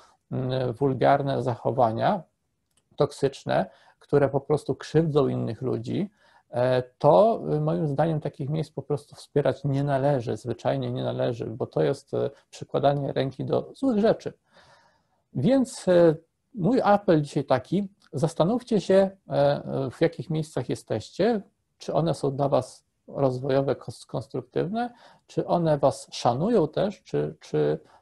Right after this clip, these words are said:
to są miejsca toksyczne, przepełnione ludzkim jadem. E, bo z takich miejsc warto się wypisać, a ja tutaj, e, bezwstydną reklamę oczywiście zrobię i, e, powiem wam, że założyłem niedawno grupę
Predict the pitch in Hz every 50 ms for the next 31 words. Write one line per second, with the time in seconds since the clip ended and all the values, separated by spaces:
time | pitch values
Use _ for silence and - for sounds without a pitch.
0 | _ _ - 156 143 - 156 139 131 135 135 - - - 135 - 139 120 - -
1 | - 139 - - - 131 127 120 117 113 - - 139 - - 131 127 127 127 127
2 | 123 120 120 120 - - 127 127 123 123 123 - - - 131 123 123 117 120 123
3 | 110 107 110 - - _ _ - - - - - _ - 120 113 110 110 113 110
4 | 110 110 107 110 127 - 254 262 226 190 - - 170 156 - 160 151 147 143 131
5 | 127 123 143 139 139 139 127 - 135 135 127 127 131 131 120 113 147 135 - 202
6 | 190 - 190 175 175 - - _ _ _ _ _ _ - 214 214 196 - 175 165
7 | - 160 156 147 135 - 147 127 127 123 127 127 - - 123 127 123 123 135 127
8 | - - - - - 147 135 123 135 127 127 127 123 - - 139 131 131 127 123
9 | 120 - 143 135 123 - - 131 117 190 214 277 240 214 185 - - 147 139 131
10 | - - - - - - _ - 131 131 127 127 127 123 120 120 - 143 143 147
11 | 139 127 123 135 135 135 131 120 131 131 123 123 127 - _ _ _ - 127 135
12 | 135 135 120 127 135 127 123 120 120 117 135 135 123 120 123 120 139 135 123 -
13 | 131 127 113